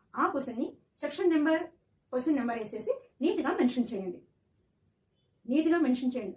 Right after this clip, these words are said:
రాని వాటి గురించి లాస్ట్‌లో ఆలోచిద్దాం. వచ్చిన క్వశ్చన్ రాయకుండా రాని వాటి గురించి ఆలోచిస్తూ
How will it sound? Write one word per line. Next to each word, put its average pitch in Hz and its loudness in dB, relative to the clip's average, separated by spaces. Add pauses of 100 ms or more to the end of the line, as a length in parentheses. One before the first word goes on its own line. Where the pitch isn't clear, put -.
రాని 285 0
వాటి 320 2
గురించి 254 0 (300)
లాస్ట్‌లో 349 0
ఆలోచిద్దాం. 226 -4 (1300)
వచ్చిన 262 0
క్వశ్చన్ 381 2
రాయకుండా 277 2 (380)
రాని 247 2
వాటి 359 4
గురించి 311 2
ఆలోచిస్తూ 262 -2